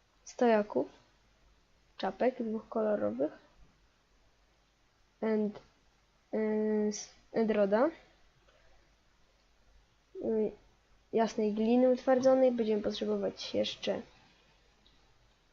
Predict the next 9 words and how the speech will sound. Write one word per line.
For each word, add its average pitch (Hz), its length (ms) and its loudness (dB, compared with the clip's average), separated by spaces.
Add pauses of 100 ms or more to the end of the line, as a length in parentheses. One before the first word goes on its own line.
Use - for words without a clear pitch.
(180)
tłok 254 760 4 (4000)
i 262 1120 0 (1600)
pochodnię. - 540 -4 (380)
No, 320 140 -2
możemy 247 260 2
wziąć 220 240 -6
to. - 160 -12 (1800)
To 233 100 -4
bierzemy. 214 540 -2